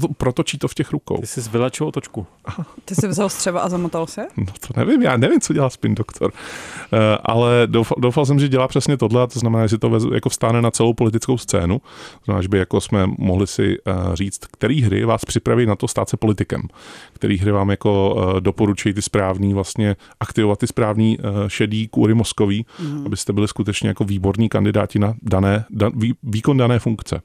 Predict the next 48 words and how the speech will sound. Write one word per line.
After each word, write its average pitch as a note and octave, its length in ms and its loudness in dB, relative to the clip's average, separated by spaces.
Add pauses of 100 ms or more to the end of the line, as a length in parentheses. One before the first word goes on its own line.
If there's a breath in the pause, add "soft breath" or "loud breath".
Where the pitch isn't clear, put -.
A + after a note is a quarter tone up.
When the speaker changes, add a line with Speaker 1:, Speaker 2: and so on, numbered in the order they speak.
(140)
Speaker 2:
Jenže A2+ 200 -2
to B2 100 -2
už A#2 80 -2
jsme C3 120 -4
měli A#2+ 200 -2
takový F#2 280 -6
divadlo. F2+ 360 -8 (480 loud breath)
Speaker 1:
Ano, G2 400 4
a C#3+ 60 4
já G#2 140 4
jsem C#3 160 2
to D#3 80 2
teďko D3 260 2
br-, C#3+ 180 2
vzal A2+ 360 2
trošku C3 340 0
jako C#3+ 220 2
do B2 420 4
většího A2+ 320 4
detailu, F#2+ 440 2
musím G2 260 0
říct, F#2+ 160 0
protože G2+ 200 0
k - 60 -14
tomu A2+ 140 2
mám A2+ 160 2
i A#2 60 0
jako, A#2 320 2 (520 loud breath)
nejen, B2 260 4
že G#2+ 140 4
to G2 260 2
přečtu - 340 0
ministerstvo G#2+ 580 2
a A2 40 4
řeknu, G#2 280 2
jakou G#2 260 4
hru, G2+ 180 6
to A2 120 -2
takhle G2 240 0
úplně G#2 320 2
ne, G2+ 180 2 (400 loud breath)
ale G#2+ 140 2
mám A2 120 2
k - 60 -8
tomu A#2+ 140 2
takový A2+ 200 2
širší - 300 0
povídání. F2+ 460 0